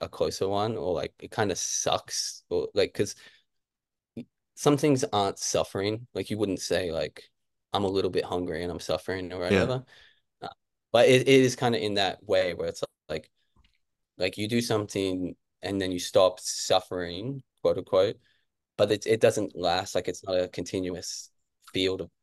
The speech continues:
Speaker 1: thing. Like, you eat food, you get full, and you're so full you don't wanna eat,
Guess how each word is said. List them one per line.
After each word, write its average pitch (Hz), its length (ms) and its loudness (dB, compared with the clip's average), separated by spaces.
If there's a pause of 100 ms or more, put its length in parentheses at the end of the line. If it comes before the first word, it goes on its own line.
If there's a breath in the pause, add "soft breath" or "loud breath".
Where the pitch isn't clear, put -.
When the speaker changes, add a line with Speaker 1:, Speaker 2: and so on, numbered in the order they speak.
(140)
Speaker 1:
thing. 95 200 -4
Like, 95 160 -4
you 90 100 -6
eat 120 200 -2
food, 98 420 -2
you 98 100 -8
get 104 200 2
full, 92 400 -2 (460)
and 104 100 -2
you're 107 80 2
so 117 180 6
full 113 220 -2
you 98 80 -4
don't 98 160 2
wanna 90 140 -4
eat, 82 340 -8